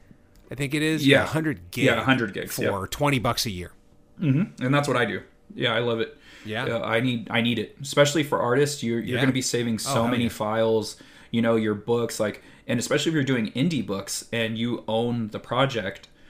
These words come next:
Speaker 2: you're gonna wanna save, um, your flats, your colors,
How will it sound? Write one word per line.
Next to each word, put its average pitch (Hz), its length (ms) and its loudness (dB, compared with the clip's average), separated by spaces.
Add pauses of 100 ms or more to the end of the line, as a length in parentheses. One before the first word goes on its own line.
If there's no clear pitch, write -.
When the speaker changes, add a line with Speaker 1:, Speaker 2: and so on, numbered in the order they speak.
(340)
Speaker 2:
you're 127 200 4
gonna 139 180 0
wanna 123 240 0
save, 110 800 0 (200)
um, 104 400 -4
your 113 160 -4
flats, - 680 -4 (380)
your 107 120 -4
colors, 117 720 0